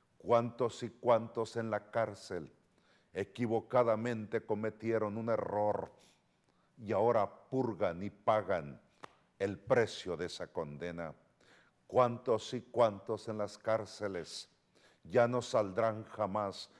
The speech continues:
a ver el sol libremente?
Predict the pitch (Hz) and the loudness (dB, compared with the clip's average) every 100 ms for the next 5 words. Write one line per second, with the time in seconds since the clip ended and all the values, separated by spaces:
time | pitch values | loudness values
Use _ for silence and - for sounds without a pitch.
0 | _ 101 85 107 101 87 101 87 80 - | _ -4 2 2 2 0 -6 -6 -8 -4
1 | 110 104 95 80 - - _ _ 76 92 | 2 2 0 -8 -12 -20 _ _ -10 -6
2 | 113 98 90 104 98 90 87 85 - | -4 -2 -2 -2 -6 -8 -6 -8 -8